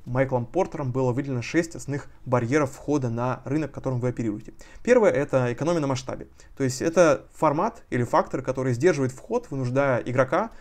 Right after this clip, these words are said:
а, либо входить в отрасль в больших масштабах, либо мириться с повышенными расходами. Это касается, например, таких отраслей, как, э, производство техники либо машиностроения. Для того, чтобы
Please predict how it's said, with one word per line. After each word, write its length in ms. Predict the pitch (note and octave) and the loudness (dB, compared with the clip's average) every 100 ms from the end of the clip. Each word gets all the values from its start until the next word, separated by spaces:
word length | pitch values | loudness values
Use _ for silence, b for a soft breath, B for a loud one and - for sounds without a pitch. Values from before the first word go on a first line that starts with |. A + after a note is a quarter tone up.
| B B | B B
а, 200 | B2+ A#2 | 0 4
либо 200 | D3 C#3 | 4 4
входить 280 | - D3+ B2+ | 2 0 0
в 40 | |
отрасль 300 | C#3+ B2+ C#3 | -2 -4 -8
в 180 | A#2 - | -10 -2
больших 440 | B2+ E3 - G#3+ | 2 2 0 -4
масштабах, 480 | A#3 G#3 G#3 G3 G3 - B B | -6 -4 0 0 -2 -6 B B
либо 240 | - G3 E3 | -2 2 2
мириться 500 | B2+ E3 E3 C#3 C3 | 0 -2 -2 0 0
с 60 | |
повышенными 460 | C3 B2+ D3+ - B2+ | 0 -2 -2 -4 -2
расходами. 580 | C3+ C3 - - - - B B | -2 -2 -8 -10 -10 -18 B B
Это 160 | F3+ - | -4 0
касается, 460 | C3 D#3 F3+ - | 0 6 6 6
например, 300 | B2 A#2+ C3+ C#3 | -2 -4 -4 -4
таких 300 | - D#3 C#3 | -6 -4 -4
отраслей, 380 | F#2 B2 E3 | -6 -4 -2
как, 320 | C3+ A2+ A2+ - | -2 -4 -6 -8
э, 120 | B2 | -12
производство 400 | - B2 C#3+ C3 | -6 -2 -2 -2
техники 340 | F3+ F#3 C#3 B2+ | -6 -6 -8 -8
либо 140 | A#2+ | -6
машиностроения. 640 | B2+ B2+ B2+ - B2+ A2+ - - | -6 -6 -10 -6 -6 -6 -10 -8
Для 100 | B2 | -6
того, 100 | C3+ | -6
чтобы 380 | - A#2+ B2 | -6 -4 -4